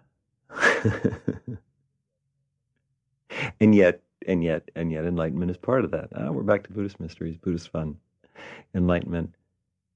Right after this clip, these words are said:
is part of it. Those moments were beautiful, I guess, when they were doing all that. But they pass, they're transient.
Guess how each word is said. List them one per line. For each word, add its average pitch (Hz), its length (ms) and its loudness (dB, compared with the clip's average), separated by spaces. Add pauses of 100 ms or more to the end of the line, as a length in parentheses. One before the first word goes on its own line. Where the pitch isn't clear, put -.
is 98 100 0
part 90 260 0
of 78 80 -2
it. 85 100 -6
Those 85 220 0
moments 80 320 -2
were 92 100 0
beautiful, 90 480 -2
I 76 80 -4
guess, 76 240 -8
when 80 200 -4
they 78 100 -4
were 78 100 -4
doing 80 320 -4
all 92 220 -10
that. 87 260 -8 (580)
But 95 100 -2
they 104 100 0
pass, 101 340 -2
they're 87 120 -4
transient. 87 560 -2